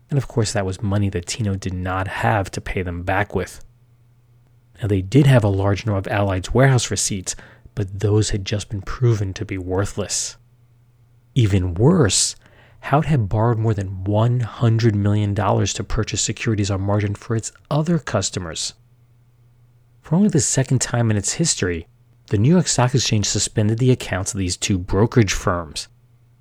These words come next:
What that also meant was that until everything was straightened out, and that could take years as the legal cases wound their way through the courts,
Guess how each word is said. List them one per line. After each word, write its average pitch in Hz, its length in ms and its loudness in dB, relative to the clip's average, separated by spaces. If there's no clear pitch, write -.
What 104 240 -4
that 87 180 -4
also 135 360 4
meant 87 240 2
was 90 160 -6
that 92 100 0
until - 340 -6
everything 123 420 0
was 123 140 4
straightened 113 420 2
out, 110 360 0
and 110 140 -2
that 117 120 -2
could 120 140 -2
take 120 280 -2
years 120 800 4
as 90 140 -4
the - 60 -8
legal 101 260 0
cases 101 400 -2
wound 95 320 -2
their 98 100 -2
way 92 140 -4
through 104 140 -12
the - 80 -8
courts, 160 440 0